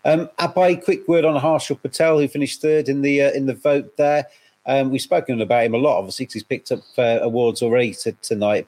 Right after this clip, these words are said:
But that, I mean, it's a, it's a mi-, big spike in his career this, this season, isn't it, to take the wickets that he has done? And again, for him, I guess, is the, um, the challenge is a slightly older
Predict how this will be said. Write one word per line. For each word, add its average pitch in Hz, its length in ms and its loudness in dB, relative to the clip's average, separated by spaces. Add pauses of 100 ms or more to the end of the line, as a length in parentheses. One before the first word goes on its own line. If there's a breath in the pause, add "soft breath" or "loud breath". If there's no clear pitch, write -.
(120)
But 117 320 0
that, - 200 0
I 160 60 2
mean, 160 200 2
it's 131 120 -2
a, - 100 0
it's 143 140 -2
a 143 160 -4
mi-, 180 300 0
big 190 220 -2
spike 175 520 0
in 110 60 -2
his 104 120 -2
career 101 300 0
this, 107 200 -4
this - 300 -2
season, 117 300 0
isn't 117 180 -2
it, - 120 -6
to 110 100 -12
take 120 260 -2
the 123 80 -2
wickets 120 300 -4
that 120 80 -2
he 107 80 -2
has 120 280 0
done? 101 300 -2 (240 loud breath)
And 131 120 2
again, 170 340 2
for - 140 0
him, 160 180 2
I 127 60 0
guess, 101 280 0
is 110 140 -8
the, 131 360 2 (360 soft breath)
um, 131 500 2
the 120 100 -6
challenge 139 720 0
is 117 140 -2
a 127 60 -4
slightly 123 300 2
older 123 420 2